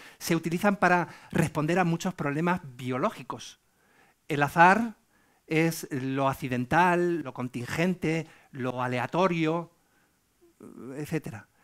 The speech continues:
La necesidad es lo que está sujeto a una ley inexorable, lo que está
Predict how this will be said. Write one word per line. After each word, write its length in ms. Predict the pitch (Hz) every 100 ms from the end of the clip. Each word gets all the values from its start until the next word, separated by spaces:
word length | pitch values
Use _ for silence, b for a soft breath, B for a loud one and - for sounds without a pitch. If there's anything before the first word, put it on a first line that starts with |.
| b
La 120 | - 147
necesidad 720 | 147 151 151 147 170 185 B B _
es 340 | 160 165 165
lo 100 | 165
que 80 | 156
está 160 | - 156
sujeto 600 | 151 135 156 170 175 147 B
a 120 | 147
una 520 | 135 147 151 147 143 B B
ley 720 | 135 147 147 147 139 123 123 _ _
inexorable, 800 | - 131 131 - 139 190 170 165
lo 100 | 143
que 60 | 127
está 380 | - 202 156